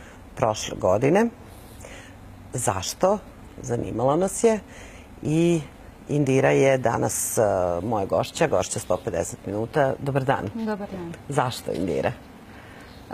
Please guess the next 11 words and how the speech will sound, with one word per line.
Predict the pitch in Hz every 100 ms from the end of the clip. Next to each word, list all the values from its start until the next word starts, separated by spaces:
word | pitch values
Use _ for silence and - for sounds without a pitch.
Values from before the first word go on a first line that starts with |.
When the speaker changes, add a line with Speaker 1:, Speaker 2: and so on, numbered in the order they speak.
| 202 202 196 196
Speaker 2:
znate | 185 208 220 220 196
kako, | 185 175 160 175 151
ovaj, | 190 180 185 175
polazi | 180 202 220 220 185
se | - 196
prvo, | - 202 208 196 196 -
znači, | - 190 185 - - 185 185
e, | 175 175 175 175 175 175
da, | 151 180
da | 160 180 - -
pomenem | 185 190 196 185 180 180 165